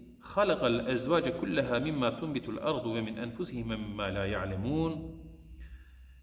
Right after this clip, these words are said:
Evet. Yerlerin, yerin yetiştirdiklerinden, kendilerinden ve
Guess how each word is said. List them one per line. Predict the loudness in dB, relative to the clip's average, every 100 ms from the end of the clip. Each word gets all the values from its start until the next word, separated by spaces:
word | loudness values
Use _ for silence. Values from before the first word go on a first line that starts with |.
| 2
Evet. | 4 4 0 -10 -14 -20 -20 -20 -20 -20 -20 -20 -20 -20 _ _ _ _ _ _ -20 _ _ _ -20
Yerlerin, | -2 4 6 8 8 6 2 2
yerin | 6 8 8
yetiştirdiklerinden, | 6 2 0 -2 0 2 4 6 6 6 6 0 -4 -4
kendilerinden | 0 2 4 4 4 4 8 8 8 4 4
ve | 4 4 0 -10